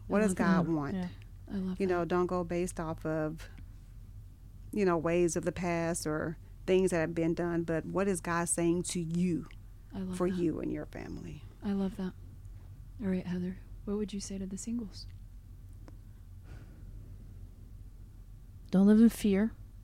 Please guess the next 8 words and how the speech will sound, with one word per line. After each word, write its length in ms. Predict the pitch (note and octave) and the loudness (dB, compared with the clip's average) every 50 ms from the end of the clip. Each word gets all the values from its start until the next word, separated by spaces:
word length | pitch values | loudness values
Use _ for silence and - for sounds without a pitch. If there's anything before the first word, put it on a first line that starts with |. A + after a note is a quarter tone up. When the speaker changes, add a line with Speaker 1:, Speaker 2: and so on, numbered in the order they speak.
| - - - - F3 | -16 -18 -8 -4 -2
Speaker 2:
Mm-hmm. 220 | D#3 D3 C#3+ C#3 | 0 0 0 -2
Speaker 1:
Mm. 340 | G3 G3 F#3+ F#3+ F#3+ - - | -4 -6 -8 -10 -12 -12 -2
Speaker 3:
Fear 180 | - - G#3 G3+ | 2 4 6 6
of 80 | F#3 | 6
your 80 | F3 E3+ | 4 0
past. 760 | - - - F3+ F3+ F3+ F#3 G#3+ B3+ - - - - - - - - | 0 0 2 2 2 4 2 2 0 -2 -4 -8 -10 -12 -14 -10 -4
Speaker 2:
Yeah. 240 | - E3 D3+ D3+ D3+ - - - - | -2 0 0 0 -2 -6 -10 -4 2
Speaker 3:
Or 440 | B3+ G#3+ A3 A#3+ A#3 A3+ A#3 G#3+ - | 6 10 10 12 12 10 10 8 4